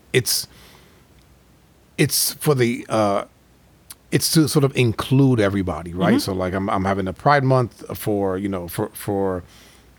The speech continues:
Speaker 1: um, the L G B T Q community. I'm having a Pride month for, uh, you know, I have, like, a, like, a Black History Month, and I have Hispanic Month, and I got,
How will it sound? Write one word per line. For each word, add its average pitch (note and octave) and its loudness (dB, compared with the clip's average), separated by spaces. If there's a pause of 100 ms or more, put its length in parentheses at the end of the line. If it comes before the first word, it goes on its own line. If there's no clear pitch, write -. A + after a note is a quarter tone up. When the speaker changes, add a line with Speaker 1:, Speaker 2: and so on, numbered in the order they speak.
(160)
Speaker 1:
um, F#2+ 2
the G2+ 0
L A2 2
G G#2 0
B G2 -2
T G#2 -4
Q D3+ 2
community. C#3 4 (320)
I'm G2+ 0
having G2+ 2
a F#2 -4
Pride G#2+ 2
month G2 0
for, F#2 -4
uh, F#2 -2
you F#2+ -2
know, F#2+ -2
I F2+ -4
have, F#2 -2
like, F2+ -8
a, F#2+ -6
like, F#2 -6
a F2+ -8
Black F#2+ -6
History C#3+ 2
Month, A#2+ 2
and F#2+ -6
I F#2 -8
have F#2 -8
Hispanic D#3 0
Month, C3+ 2
and G2+ -2
I F#2 -6
got, G2+ -2